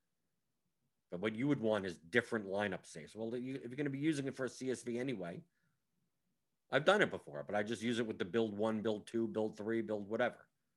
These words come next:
And just pull out the lineups f-, from those. If anything, delete, you could delete the lineups, right?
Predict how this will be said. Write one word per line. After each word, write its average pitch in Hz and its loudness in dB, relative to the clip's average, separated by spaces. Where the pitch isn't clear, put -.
And 85 -10
just - -10
pull 104 4
out 101 4
the 104 0
lineups 101 2
f-, - -20
from 98 -6
those. 101 2
If 95 -12
anything, 139 6
delete, 131 4
you 117 -4
could 131 2
delete 160 4
the - 0
lineups, 85 -4
right? 123 4